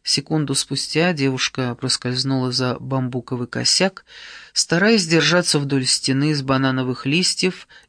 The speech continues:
и крикнула остальным: «Всё чисто,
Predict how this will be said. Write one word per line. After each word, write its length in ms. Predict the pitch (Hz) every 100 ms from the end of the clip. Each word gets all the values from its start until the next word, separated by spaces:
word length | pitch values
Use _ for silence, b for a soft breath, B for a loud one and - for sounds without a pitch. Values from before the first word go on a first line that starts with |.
| -
и 100 | 156
крикнула 560 | - 156 160 151 143
остальным: 680 | 143 - 151 143 131 117 110 _ _ _ _
«Всё 260 | - 190
чисто, 600 | 196 226 214 - - -